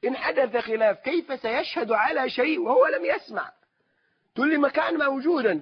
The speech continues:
كان موجودا، هم ف-، فعلوا وصنعوا عقد النكاح بالكتابة، لا ده ب-، بالألفاظ. طب هو سمع الألفاظ؟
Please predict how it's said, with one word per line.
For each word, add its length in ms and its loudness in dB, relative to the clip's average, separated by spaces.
كان 300 0
موجودا، 580 -2
هم 300 0
ف-، 40 -4
فعلوا 440 0
وصنعوا 540 -2
عقد 300 -6
النكاح 440 -4
بالكتابة، 640 -2
لا 280 0
ده 220 -4
ب-، 260 -2
بالألفاظ. 580 0
طب 160 -6
هو 180 4
سمع 360 0
الألفاظ؟ 560 -2